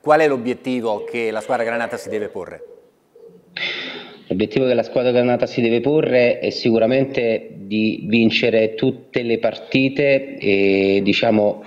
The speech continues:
Speaker 2: quelle delle immediate vi-, vicinanze in classifica delle squadre che incontreremo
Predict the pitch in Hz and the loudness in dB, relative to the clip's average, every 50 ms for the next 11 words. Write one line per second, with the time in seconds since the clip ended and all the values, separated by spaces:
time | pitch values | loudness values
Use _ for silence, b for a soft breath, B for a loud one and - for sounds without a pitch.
0 | - - 113 104 104 101 104 101 104 110 107 107 107 104 120 117 120 127 113 113 | -6 -2 0 0 2 2 2 2 2 2 2 2 2 2 2 2 2 2 2 2
1 | 113 107 107 107 - - 120 113 113 110 - 120 104 - 117 117 - - - 113 | 2 2 0 0 -2 0 0 0 0 0 0 -2 0 2 0 0 0 2 0 2
2 | - - 107 104 101 107 104 - - - - 104 104 104 101 101 95 98 - - | 2 2 2 2 4 2 2 0 0 0 0 0 0 0 -2 -2 -2 -2 -2 -2
3 | 104 - 104 101 98 92 90 82 80 78 | 0 0 2 2 4 4 2 2 0 -4